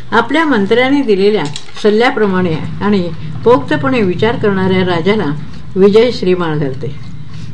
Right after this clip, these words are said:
त्याप्रमाणे सत्संग, संतोष, श्रम आणि विचार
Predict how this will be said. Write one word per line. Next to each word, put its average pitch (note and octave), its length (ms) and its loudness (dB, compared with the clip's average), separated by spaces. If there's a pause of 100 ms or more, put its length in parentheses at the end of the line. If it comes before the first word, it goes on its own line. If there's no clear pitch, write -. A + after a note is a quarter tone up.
त्याप्रमाणे B3+ 540 0 (460)
सत्संग, A#3+ 520 2
संतोष, G#3+ 520 0 (260)
श्रम A#3+ 240 2
आणि F#3+ 280 0
विचार F#3 380 0